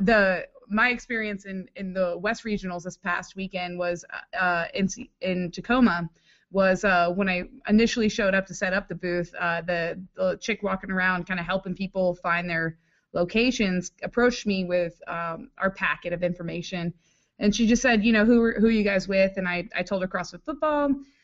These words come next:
And, um, she says, "Oh, okay. Um, yeah, I was wondering who you guys were." And I said, "Yep, that's, that's us." And she said, um, "So, I, so are you guys an apparel company?" And I,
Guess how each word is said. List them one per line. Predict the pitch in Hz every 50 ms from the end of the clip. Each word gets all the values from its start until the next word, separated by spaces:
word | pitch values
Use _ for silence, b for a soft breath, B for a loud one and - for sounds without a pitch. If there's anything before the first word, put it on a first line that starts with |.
| B B B B
And, | - 202 196 196 196 196 196 196 190 190 190 190 190 - -
um, | 196 190 190 185 180 180 180 180 185 226 - _
she | - - 240
says, | 214 - 247 233 - -
"Oh, | 285 311 370 392 339 262 196 - - 277 330
okay. | - - 285 233 240 240
Um, | - - 220 214 214 226
yeah, | 254 330 349
I |
was | 311 254 240 202
wondering | 247 311 403 440 381 262 233
who | 214 233 220
you | 214 202 196
guys | 185 190 180 180 180 180
were." | 233 269 277 262
And | 226 196
I | 190
said, | 190 190 196 190 220
"Yep, | 240 302 262 -
that's, | 214 226 220 - - _
that's | - 311 311 302
us." | - 294 311 269 247 240 -
And | 220 208
she | - 247 240
said, | 247 254 240 220 214 B B B B B B B
um, | - 247 247 240 226 208 208 196 185 - - - _ _ _ -
"So, | 220 - 320 311 294 - - - - - - -
I, | - - 143 - 220 208 208 226
so | - - 277 269
are | 262 254
you | 262 277
guys | 269 302 285 285 277
an | 247 226
apparel | 202 - - 240 240 269 294 330 349
company?" | - 370 359 359 - 403 415 440 453 466 453 - b b b b b b -
And | 247 247 240 226 226 220
I, | - - 220 233 233 233 240 240 240 233